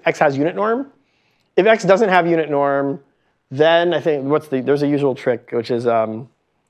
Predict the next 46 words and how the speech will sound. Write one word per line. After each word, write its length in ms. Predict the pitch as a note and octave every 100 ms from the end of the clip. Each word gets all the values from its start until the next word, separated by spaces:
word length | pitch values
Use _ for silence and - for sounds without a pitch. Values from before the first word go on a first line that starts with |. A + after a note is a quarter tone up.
| _ _ _
I 60 | B2
think 180 | D3
you 80 | C#3+
send, 640 | C3 - D#3 D#3 D#3+ E3 - _ _ _ _ _
you 80 | D3
basically, 840 | E3+ F3 G3 F#3 E3+ E3 D#3 D3 - _
you, 140 | D#3 E3+
you 160 | E3+
have 100 | A#3+
to 60 | A#3
make 160 | A3+ F#3
some 180 | F#3+
assumption 440 | F3+ D#3 C#3+ C3 B2+
about 400 | A#2+ A#2+ A2+ _ _ _ _ _
X. 480 | B2+ F3 - - -
So 140 | -
you 60 | F#3+
have 20 |
to, 200 | F#3+ D#3+
you 60 | D#3+
have 100 | F#3+
to 40 |
assume 300 | F#3+ - F#3+
that 120 | E3+ C#3+
its, 240 | B2+ -
its 160 | C3 C#3
norm 140 | C3+
is 80 | A#2+
bounded. 640 | B2 B2 B2+ A#2 A#2 F3 _ _ _ _ _ _ _ _ _ _ -
And 120 | D3 D3 B2+ - _ _ _ _ _ _ _ _ _ _ _ -
yeah, 160 | D3
like 160 | C#3 D3
in 80 | D3+
the, 60 |
let's 280 | D3+ D#3+ E3+
say 200 | F#3+ E3+
the 100 | D3
norm 180 | D3+ E3
is 60 |
bounded 260 | C#3+ C#3 C#3
by 100 | B2
one 340 | A#2 A2+ A2
or 80 | G#2+
B 260 | A2+ A#2+ A2
or 60 |
whatever. 420 | G#2+ A#2+ A2+ C3+